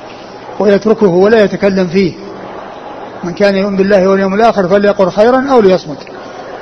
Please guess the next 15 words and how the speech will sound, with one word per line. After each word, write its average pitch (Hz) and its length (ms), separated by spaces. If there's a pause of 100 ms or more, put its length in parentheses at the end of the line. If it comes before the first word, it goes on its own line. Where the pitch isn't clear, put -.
(260)
إما 226 280
أن 202 60
يقول 196 540 (1040)
قولا 214 320
هو 202 160
خير 240 380 (840)
يعود 202 320
عليه 190 480
وعلى 185 280
غيره 190 440
بالخير، 196 440 (1300)
وإما 247 560 (540)
أن 208 220
يسكت 214 580 (460)
ويصمت 233 500